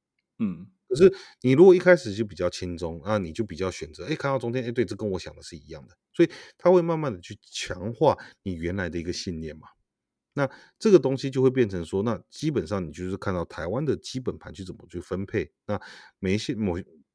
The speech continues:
Speaker 2: 每一个，每一派别的人，他对于所谓的亲中亲美的态度是什么？那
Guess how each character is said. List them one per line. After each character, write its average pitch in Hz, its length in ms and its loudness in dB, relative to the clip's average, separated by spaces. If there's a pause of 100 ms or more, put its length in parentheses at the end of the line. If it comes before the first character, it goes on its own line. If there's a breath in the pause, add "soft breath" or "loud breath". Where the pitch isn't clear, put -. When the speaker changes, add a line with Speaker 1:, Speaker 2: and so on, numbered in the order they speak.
(120)
Speaker 2:
每 113 240 2
一 123 60 2
个， 127 140 -4
每 101 180 2
一 117 60 4
派 160 240 2
别 87 180 -6
的 92 140 0
人， 82 180 -6
他 - 160 -8
对 131 220 -4
于 87 120 -4
所 76 180 -12
谓 80 60 -8
的 76 120 -12
亲 117 220 -6
中 110 180 -6
亲 110 180 -8
美 98 140 -6
的 - 80 -14
态 104 180 -4
度 92 120 -6
是 95 120 -12
什 - 160 -14
么？ - 180 -20
那 110 120 -6